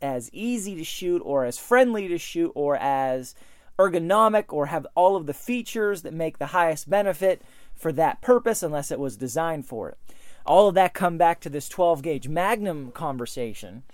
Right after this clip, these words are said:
The Magnum twelve gauge ends up being a heavier gun, a heavier duty gun, more weight in order to handle that Magnum load. Well, because of that, it's the, i-, it's no longer the best gun to use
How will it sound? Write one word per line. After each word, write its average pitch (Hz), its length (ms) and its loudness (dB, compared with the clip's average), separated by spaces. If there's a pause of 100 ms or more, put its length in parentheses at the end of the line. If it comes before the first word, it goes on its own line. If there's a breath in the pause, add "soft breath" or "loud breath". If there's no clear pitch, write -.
(440 soft breath)
The 147 80 -4
Magnum 208 480 4
twelve 190 320 6
gauge 180 240 0
ends 165 200 2
up 151 120 -2
being 151 200 -4
a 135 60 -4
heavier 185 580 2
gun, 135 340 -2
a 123 60 -4
heavier 190 560 2
duty 190 440 -2
gun, 123 400 -4
more 190 360 4
weight 143 500 -2 (420 soft breath)
in 151 140 -2
order 160 320 0
to 135 100 -2
handle 170 600 2
that 135 200 -2
Magnum 127 480 -6
load. 156 400 2 (1080 soft breath)
Well, 165 160 6
because 170 380 0
of 165 120 -4
that, 208 400 4
it's 190 300 -4
the, 196 180 0
i-, 180 420 -2
it's 180 240 -4
no 226 220 6
longer 214 460 6
the 156 140 2
best 151 580 4
gun 139 260 -2
to 139 100 -8
use 120 580 -6